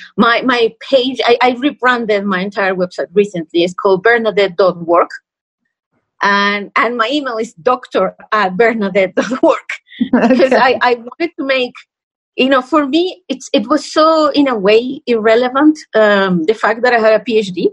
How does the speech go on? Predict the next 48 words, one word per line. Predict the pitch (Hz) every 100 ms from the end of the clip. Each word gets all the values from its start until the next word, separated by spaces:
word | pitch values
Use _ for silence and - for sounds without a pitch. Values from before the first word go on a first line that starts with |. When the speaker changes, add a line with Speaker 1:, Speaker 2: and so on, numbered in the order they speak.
| -
Speaker 1:
because | 208 240 -
it | 190
doesn't, | 240 214 240 233 208 _ _ _ _ _ -
uh, | 226 254
for | - 277
me, | 262 294
it | 226
really | 262 254
means | 247 254 240 -
not | 233 226 214
that, | 202 202
"Oh, | 233 233
I'm | 226 220
better | 233 214 196
because | 196 220 208
I |
have | 208 190
a | 185
P | - 175
H | 196
D." | 185 202 - - - -
But | 240
a | 294
few | - 440
people | 381 403 -
pointed | 370 359
out, | 339 208
"You | 254
never | 247 262 285
actually | 196 320 453 349 311
use | 427 -
it." | - - - - _
And | 285
I | 285
was | 294 277
like, | 254 - -
"I | -
think | - 415
it's | 440 -
a | -
thing | 330 285 247
because | 262 269 262
I | 247
don't | 254 269 262
use | 240 285 302
it | 269
in | 233 220
that | 202